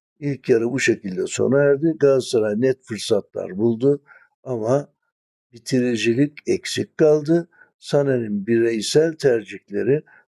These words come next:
bazen pozisyonları zora soktu. Evet, genel yorum yaparsak burada, genel olarak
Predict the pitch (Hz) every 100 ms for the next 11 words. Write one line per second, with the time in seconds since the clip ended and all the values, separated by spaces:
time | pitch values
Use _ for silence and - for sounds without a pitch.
0 | _ 131 131 107 107 98 120 113 - 113
1 | 95 101 120 147 - 104 123 85 - -
2 | _ _ _ _ _ _ _ _ _ _
3 | _ _ _ _ _ 185 110 87 _ _
4 | _ _ 147 175 185 165 143 131 117 110
5 | 110 107 - 113 - 110 98 131 180 -
6 | _ _ _ _ _ 135 160 190 160 127
7 | 120 165